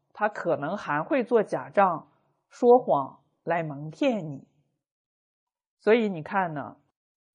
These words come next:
教育者和领导者啊，先受教育，自己起到了君亲师的作用，自己先做到入则孝、出则悌，那身教胜于言教，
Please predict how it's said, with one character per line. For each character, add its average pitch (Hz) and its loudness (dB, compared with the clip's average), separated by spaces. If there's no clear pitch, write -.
教 247 8
育 214 0
者 165 -2
和 165 -8
领 175 -6
导 214 4
者 139 -8
啊， - -14
先 196 -2
受 170 -6
教 160 -2
育， 151 -18
自 285 0
己 208 -4
起 160 -6
到 160 6
了 143 -2
君 196 -4
亲 185 -6
师 180 -6
的 160 -4
作 165 -2
用， - -8
自 330 2
己 151 -6
先 196 0
做 196 2
到 160 2
入 233 4
则 151 0
孝、 160 2
出 190 -6
则 156 0
悌， 175 -10
那 185 0
身 254 2
教 170 2
胜 175 -4
于 170 -6
言 147 -8
教， - 0